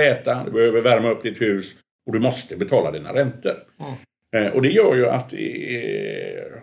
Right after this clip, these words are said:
Speaker 1: om de här kostnadsposterna stiger för mycket, då är det ju rimligt att man, eh, snörper in på annan typ av konsumtion som inte upplevs som, eh, lika viktig. Vad det kan vara, eh,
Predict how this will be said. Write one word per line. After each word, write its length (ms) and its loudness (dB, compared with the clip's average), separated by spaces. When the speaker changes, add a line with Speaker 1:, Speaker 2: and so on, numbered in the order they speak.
Speaker 1:
om 100 -6
de 120 2
här 160 2
kostnadsposterna 800 0
stiger 320 -2
för 100 -6
mycket, 440 0
då 60 0
är 60 2
det 60 2
ju 140 4
rimligt 680 0
att 240 -4
man, 360 -6
eh, 640 -4
snörper 520 0
in 220 -2
på 80 -6
annan 580 -2
typ 260 0
av 80 -2
konsumtion 720 -2
som 120 2
inte 160 0
upplevs 400 0
som, 360 -6
eh, 120 -14
lika 300 -2
viktig. 440 -8
Vad 160 4
det 180 8
kan 220 -2
vara, 380 2
eh, 320 -4